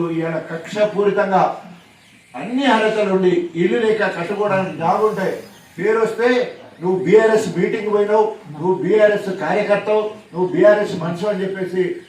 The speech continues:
ఒక్కొక్కరి పేరును రెండు సార్లు మూడు సార్లు కొట్టేసినట్టు చెప్తా ఉన్నారు. తప్పకుండా ఇవన్నీ కూడా మా పింక్ బుక్ లో రాసి పెడుతున్నాం. కడియం సురేష్ కొడకా, ఇక రాసి పెట్టుకో, కడియం శ్రీహరి నీ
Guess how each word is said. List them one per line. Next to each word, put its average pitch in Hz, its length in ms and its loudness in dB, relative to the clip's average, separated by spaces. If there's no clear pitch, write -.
ఒక్కొక్కరి 170 420 -6
పేరును 160 320 -4
రెండు 180 240 0
సార్లు 190 260 0
మూడు 208 260 2
సార్లు 196 320 2
కొట్టేసినట్టు 165 560 -8
చెప్తా 175 240 -10
ఉన్నారు. 202 260 -2
తప్పకుండా 208 560 0
ఇవన్నీ 165 420 0
కూడా 208 180 6
మా 160 100 -4
పింక్ 220 360 -4
బుక్ 214 200 -6
లో 185 140 2
రాసి 175 240 0
పెడుతున్నాం. 170 420 -4
కడియం 165 280 -2
సురేష్ 175 280 0
కొడకా, 170 260 -2
ఇక 196 160 2
రాసి 180 200 0
పెట్టుకో, 180 220 0
కడియం 185 280 2
శ్రీహరి 180 320 2
నీ 170 100 -6